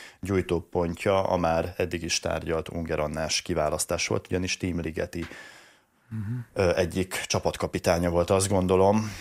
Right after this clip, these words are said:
Speaker 1: Molnár Áron. Aztán azóta jelezte Molnár Áron, hogy neki bíróság elé kell állnia, egy, ö,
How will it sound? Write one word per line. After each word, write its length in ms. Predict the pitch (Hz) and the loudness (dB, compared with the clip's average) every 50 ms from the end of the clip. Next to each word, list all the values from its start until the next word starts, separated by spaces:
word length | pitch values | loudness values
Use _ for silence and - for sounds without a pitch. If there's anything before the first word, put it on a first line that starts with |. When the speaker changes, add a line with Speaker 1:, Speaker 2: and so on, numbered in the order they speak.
| - - - | -14 -10 -2
Speaker 1:
Molnár 420 | 104 104 101 98 95 95 95 95 | 0 2 4 6 6 6 6 6
Áron. 360 | 107 117 131 143 151 147 131 | 6 6 6 6 6 6 4
Aztán 220 | 120 - - 123 117 | 4 4 4 4 4
azóta 360 | 120 117 113 117 104 - 110 | 4 4 4 2 2 4 4
jelezte 380 | 101 104 104 101 95 - - 101 | 4 6 6 6 4 4 2 2
Molnár 300 | 95 92 90 90 87 87 | 4 4 4 4 4 4
Áron, 220 | 87 85 87 85 | 4 4 4 2
hogy 140 | 82 85 82 | 2 0 -2
neki 220 | 82 82 - - | -2 -4 -4 -4
bíróság 600 | 82 87 107 120 120 117 110 - - 107 98 92 | -2 0 2 4 4 4 2 2 2 0 2 4
elé 220 | 98 92 95 92 90 | 4 4 4 2 2
kell 200 | - 92 87 87 | 0 0 2 4
állnia, 540 | 87 85 85 85 85 85 85 85 82 80 | 4 4 2 2 2 2 2 2 2 2
egy, 360 | 80 78 76 80 80 80 80 - | 0 0 -2 -2 -4 -6 -6 -4
ö, 360 | 80 73 73 69 69 69 | -4 -2 -4 -4 -4 -6